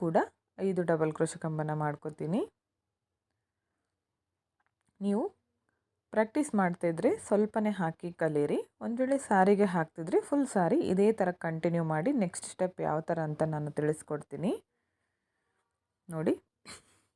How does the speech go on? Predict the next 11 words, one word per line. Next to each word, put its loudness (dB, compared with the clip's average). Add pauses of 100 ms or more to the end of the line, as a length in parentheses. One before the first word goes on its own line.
(1040)
ಐದು 2
ಡಬಲ್ 2
ಕ್ರೋಶೆ -6
ಕಂಬ -2 (120)
ಆದಮೇಲೆ -2 (1600)
ಈ -10
ಥರ -4 (220)
ಮತ್ತೆ -10 (120)
ಸೇಮ್ 0 (300)
ಫುಲ್ -2
ಸ್ಯಾರಿನ 0